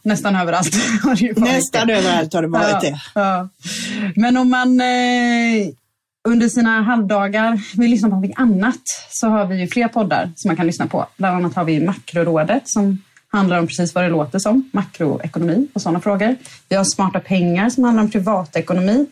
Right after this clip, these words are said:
Speaker 1: Och sen har vi Förnuft och känsla, den här ledarskapspodden som Caroline Åkerlund håller i. Och så har vi, det är Digitals, Digitalpodden.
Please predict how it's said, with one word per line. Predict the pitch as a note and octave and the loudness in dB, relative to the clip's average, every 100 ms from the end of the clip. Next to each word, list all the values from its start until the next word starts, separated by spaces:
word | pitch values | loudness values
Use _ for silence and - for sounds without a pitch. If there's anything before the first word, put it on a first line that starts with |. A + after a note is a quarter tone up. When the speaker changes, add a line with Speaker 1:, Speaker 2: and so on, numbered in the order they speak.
| _ _ | _ _
Speaker 1:
Och | G3 | -6
sen | - G3 F3+ | -2 0 0
har | F3 | 0
vi | E3+ D#3 - | 0 -4 0
Förnuft | G3 F#3 | 0 0
och | F3+ | -4
känsla, | - G#3+ F#3+ E3 - - A#3 D#4+ - | -2 -2 0 0 -2 -2 -4 -6 -2
den | G#3 | 0
här | |
ledarskapspodden | F#3 G3 E3+ D#3+ - D#3+ - F3 D#3+ F#3 A3 | 2 0 0 -2 -4 -6 -2 -2 -2 -2 -2
som | A3+ | 0
Caroline | G3 F3+ F3+ | 0 0 0
Åkerlund | F3+ F3 - E3+ A3 | 0 -2 -2 0 2
håller | A#3 A3+ A#3 | 4 2 4
i. | D#4+ D#4+ - - - - _ | 2 -2 -16 -20 -20 -20 _
Och | G#3+ | -2
så | A#3+ | 2
har | G#3+ A3+ G3 | 2 2 2
vi, | G3 F#3+ F#3+ | 2 2 0
det | F#3+ A3 | 2 2
är | |
Digitals, | G3 G#3+ G#3+ B3+ D#4 B3 - | 2 0 -2 -2 0 0 -2
Digitalpodden. | A3+ A3 A#3+ G3 E3+ F3+ F3+ D4+ D#4 | 0 0 0 -2 -2 -2 2 2 2